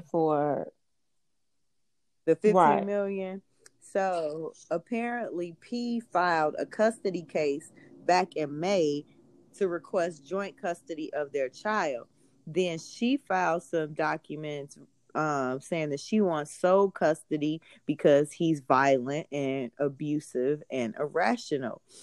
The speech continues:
Speaker 2: So because his net worth is over fifty million dollars, she just pulled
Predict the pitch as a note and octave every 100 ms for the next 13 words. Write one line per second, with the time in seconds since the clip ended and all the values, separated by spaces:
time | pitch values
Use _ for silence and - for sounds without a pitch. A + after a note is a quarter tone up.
0 | - - - E3 D3 C#3+ A3+ A3+ A#3+ G#3+
1 | F3+ F3+ F#3 - D3+ D#3+ E3 - D3+ -
2 | E3+ D#3 D3 _ F3 - F3+ D3 C#3 C3
3 | A#2+ C#3+ F3+ F#3+ D3 D3+ - _ - -
4 | G#3+ A3 E3 E3 - F3 D3+ D3+